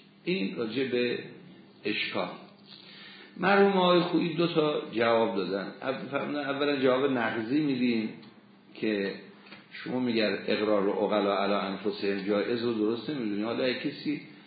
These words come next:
الان گفت من الان اقرار می‌کنم که صبح اقرار کردم این کتاب ملک زیده، ببین اقرار به اقرار،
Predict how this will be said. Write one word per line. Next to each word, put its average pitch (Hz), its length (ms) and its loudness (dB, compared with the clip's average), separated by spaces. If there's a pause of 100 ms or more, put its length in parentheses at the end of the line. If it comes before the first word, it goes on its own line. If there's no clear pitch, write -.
(360)
الان 131 380 -2
گفت 135 160 2
من 127 200 2
الان 113 420 0
اقرار 117 440 2
می‌کنم 139 280 -4
که 131 120 0 (200)
صبح 165 300 2
اقرار 117 500 2
کردم 139 360 -2
این 139 100 -6
کتاب 120 420 0
ملک 107 300 -4
زیده، 90 340 -6 (800)
ببین 123 240 -4 (560)
اقرار 123 540 2
به 101 160 2
اقرار، 92 360 -4